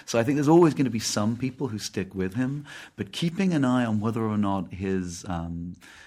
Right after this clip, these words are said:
his political support holds when people's calculations move away from thinking this is the hegemonic political force controlling our political party for the foreseeable future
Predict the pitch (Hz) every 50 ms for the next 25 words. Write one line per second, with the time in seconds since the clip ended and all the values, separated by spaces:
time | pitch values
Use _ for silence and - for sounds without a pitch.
0 | - _ _ - - - 110 113 110 107 - - 113 120 147 156 156 - - 120
1 | 107 - - - - - - - 107 98 95 95 95 - - - - - - -
2 | - - 117 117 110 98 90 85 82 82 82 82 82 - - - - - - -
3 | - _ _ _ _ - - - - - - - - 117 104 98 95 95 - 127
4 | 113 113 - 127 113 110 101 95 - - - 110 98 95 95 - 101 98 98 98
5 | 92 95 - 92 90 87 90 87 85 82 - - - - - - - - - -
6 | - - - - - - - _ _ _ _ _ _ _ _ _ _ _ _ -
7 | - - - - - - - 131 123 135 139 135 123 131 113 104 117 120 127 127
8 | 123 - 127 123 120 127 120 113 110 - 120 110 104 104 101 104 - - - -
9 | - _ _ 95 90 90 117 107 - 117 110 98 95 92 113 104 95 92 - 107
10 | 104 - 110 95 92 98 101 104 101 92 92 92 - - - 101 92 92 92 -
11 | 98 87 85 - - 98 92 90 90 85 85 - - - 101 92 90 - 101 92
12 | 90 92 90 87 87 - 92 85 87 - - 82 - 98 92 90 - 95 - -
13 | 85 87 - - 90 85 - - 95 92 85 82 82 82 - 143 143 139 - -
14 | 98 90